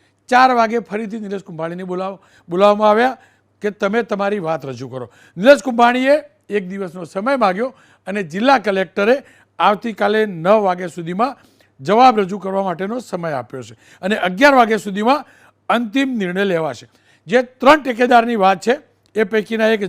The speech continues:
જગદીશ સાવલિયા છે, બીજા ધ્રુવિત ધામેલિયા છે અને ત્રીજા રમેશ પોલરા છે. આ ત્રણેય ટેકેદાર, જે મને જાણકારી છે એ પ્રકારે કલેક્ટર ઓફિસ ચોક્કસથી પહોંચ્યા અને એના અનુસંધાનમાં જ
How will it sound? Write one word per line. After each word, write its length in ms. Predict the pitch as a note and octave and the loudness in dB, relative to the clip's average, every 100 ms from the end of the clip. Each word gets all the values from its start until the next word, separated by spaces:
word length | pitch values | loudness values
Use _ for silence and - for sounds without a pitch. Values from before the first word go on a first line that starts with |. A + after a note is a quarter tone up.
| D3 | -8
જગદીશ 320 | E3+ F#3 F#3+ | -10 -8 -10
સાવલિયા 520 | - C#3 E3 G3 A3+ | -8 -6 -4 -2 -2
છે, 140 | A3+ C#4 _ _ _ _ - | -4 -12 _ _ _ _ -8
બીજા 380 | G#3 G#3+ C#4 C#4 | -2 4 4 2
ધ્રુવિત 480 | E3 F3+ A3+ A#3+ | -4 -2 -2 -4
ધામેલિયા 580 | E3 C#3 D3 F#3 G#3+ A#3+ | -6 -6 -2 0 2 0
છે 160 | A3 C#4 C#4+ _ _ G#3 | 2 0 0 _ _ -4
અને 120 | A#3 | -2
ત્રીજા 440 | A#3 A#3+ C4+ F#3+ - _ _ - | -2 2 6 4 2 _ _ -6
રમેશ 360 | E3 A3 C4+ - G3 | 0 2 2 -2 -2
પોલરા 360 | F#3 F3 C#3+ | 0 0 -2
છે. 160 | - - _ _ - | -4 -20 _ _ 2
આ 120 | B3+ | 4
ત્રણેય 520 | A#3+ _ A#3+ C4 D#4 | 2 _ 4 6 4
ટેકેદાર, 480 | A#3+ A3+ G#3+ G3+ C#3+ - _ _ _ _ _ _ _ _ _ _ _ B2+ | 2 0 2 4 2 0 _ _ _ _ _ _ _ _ _ _ _ -6
જે 140 | C3+ | 0
મને 220 | G3 F#3 A#3+ | 0 0 0
જાણકારી 440 | A3+ A3 A3 A3+ | 0 0 -4 -4
છે 80 | A3+ | -6
એ 40 | |
પ્રકારે 340 | A3 G#3 A3 A3 | -6 -6 -6 -6
કલેક્ટર 380 | F#3+ G3+ G#3 | -6 -6 -4
ઓફિસ 200 | A#3 A3+ | -6 -6
ચોક્કસથી 460 | G#3+ A#3 G3 B3 B3 | -6 -8 -6 -6 -6
પહોંચ્યા 460 | G3 F#3 - C#3 - _ _ - | -6 -6 -6 -12 -14 _ _ -2
અને 200 | A#3 B3+ E3 _ _ - | 2 2 0 _ _ -8
એના 180 | G3 B3 | -2 0
અનુસંધાનમાં 720 | A#3+ A#3 A3 G3 A#3 B3 | -2 -4 -6 0 2 6
જ 60 | D4 | 4